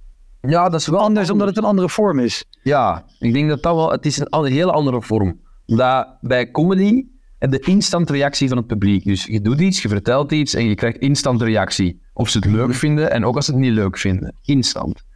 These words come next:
Speaker 1: Terwijl bij, bij een toneelstuk kan het zijn dat je afloopt en dat je denkt, "Oh, wat zou het publiek er nu van gevonden hebben?" Omdat er niet per se op de lach wordt gezeten of zo.
Speaker 2: Ja.
Speaker 1: Dus, dus, dus dan we-, dan, dan weet je het eigenlijk pas achteraf als je in de foyer zit, dat mensen zeggen, "Oh, ik vond het fantastisch," of, of, "Ik vond het niet goed."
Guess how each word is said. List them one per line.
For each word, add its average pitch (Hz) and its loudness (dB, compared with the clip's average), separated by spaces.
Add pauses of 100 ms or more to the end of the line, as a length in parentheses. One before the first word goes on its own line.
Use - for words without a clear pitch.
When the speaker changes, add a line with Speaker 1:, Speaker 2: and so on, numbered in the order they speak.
(280)
Speaker 1:
Terwijl 127 2
bij, 117 0
bij 113 0
een 110 0
toneelstuk 127 -2 (440)
kan 175 2
het 160 -2
zijn 151 0
dat 160 0
je 127 -2
afloopt 175 0
en 135 0
dat 123 -2
je 127 -6
denkt, 147 -2
"Oh, 185 2
wat 120 0
zou 143 0
het 123 -6
publiek 123 0
er 165 2
nu 147 2
van 120 0
gevonden 113 0
hebben?" 92 -4 (300)
Omdat 123 0
er 113 0
niet 123 2
per 131 -4
se 131 -2
op 123 -2
de 113 0
lach 104 0
wordt 117 -2
gezeten 98 0
of 90 -4
zo. 131 -4 (420)
Speaker 2:
Ja. 147 -2
Speaker 1:
Dus, 123 -2
dus, 120 -4
dus 117 -4
dan 117 0
we-, 117 -4
dan, 113 -2
dan 127 0
weet 147 -2
je 165 0
het - -2
eigenlijk 165 0
pas 151 0
achteraf 147 -2
als 160 0
je - -10
in 143 2
de 127 0
foyer 127 0
zit, 135 -2
dat 120 0
mensen 131 -2
zeggen, 160 0
"Oh, - -2
ik - -10
vond 165 -2
het 180 0
fantastisch," - -2
of, 120 -4
of, 117 0
"Ik - -20
vond 123 0
het 113 -2
niet 147 -2
goed." 156 -2